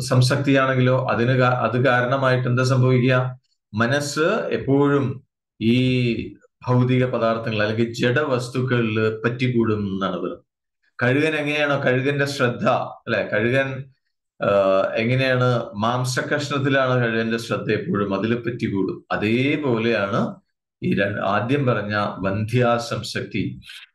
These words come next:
ജഡപദാർത്ഥങ്ങളിൽ പറ്റിക്കൂടാൻ ഇടവരുന്നതാണ് പറയുന്നത്.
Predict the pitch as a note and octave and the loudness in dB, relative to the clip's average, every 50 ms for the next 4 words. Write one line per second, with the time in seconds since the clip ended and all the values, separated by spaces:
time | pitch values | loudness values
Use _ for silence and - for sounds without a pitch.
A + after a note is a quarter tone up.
0 | _ _ _ _ _ - A#2+ A#2+ A#2 C#3 C#3+ D3 C#3 C3 C3 B2+ B2+ B2+ B2+ C3 | _ _ _ _ _ -4 -2 0 0 2 0 0 0 2 2 0 0 0 -2 0
1 | B2+ B2 A#2+ A#2 G#2+ G#2 G2+ G2+ G2 - - - - - _ - A2+ A2+ A#2 - | 0 0 0 0 0 0 0 0 0 -2 -4 -8 -14 -18 _ -6 -6 -4 -2 -2
2 | A#2+ B2 B2 A#2 A2+ A2+ A2 G#2+ G2+ G2 G#2 G#2+ G#2+ G#2+ G#2 G2+ G2+ G2 F#2+ F#2+ | -2 0 2 2 2 2 0 0 0 0 0 0 0 -2 -2 -2 -2 -2 -2 -2
3 | F#2 F#2 F#2+ F2+ F2+ F2 E2+ - | -2 -2 -4 -4 -4 -6 -8 -10